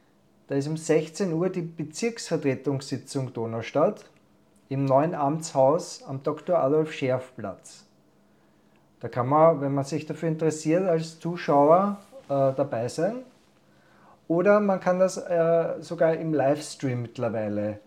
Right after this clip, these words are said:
mit anschauen. Dann gibt's am Samstag, dem fünfzehnten April zweitausenddreiundzwanzig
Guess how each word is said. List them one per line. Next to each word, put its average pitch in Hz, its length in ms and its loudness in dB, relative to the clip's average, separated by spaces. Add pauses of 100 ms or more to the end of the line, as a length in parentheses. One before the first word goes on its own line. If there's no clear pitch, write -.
(160)
mit 113 260 -10
anschauen. 104 580 -8 (1500)
Dann 160 400 6
gibt's - 680 -8 (100)
am 143 560 2
Samstag, 190 960 0
dem 147 320 2
fünfzehnten 185 760 -6
April 151 720 2 (280)
zweitausenddreiundzwanzig 151 1500 -4